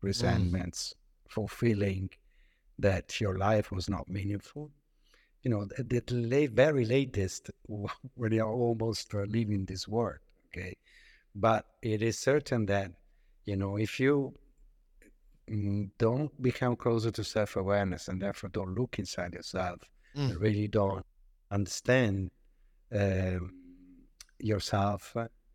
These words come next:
Speaker 2: and become aware of your strengths, weaknesses, values, identity,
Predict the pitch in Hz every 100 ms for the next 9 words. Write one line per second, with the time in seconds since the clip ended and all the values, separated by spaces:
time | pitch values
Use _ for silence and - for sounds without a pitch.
0 | _ - 92 95 - 101 98 92 101 98
1 | 98 92 - - 76 - - 123 120 -
2 | 98 113 107 104 - 104 95 - - 101
3 | 101 101 - _ - _ - - 110 113
4 | - 110 - 104 107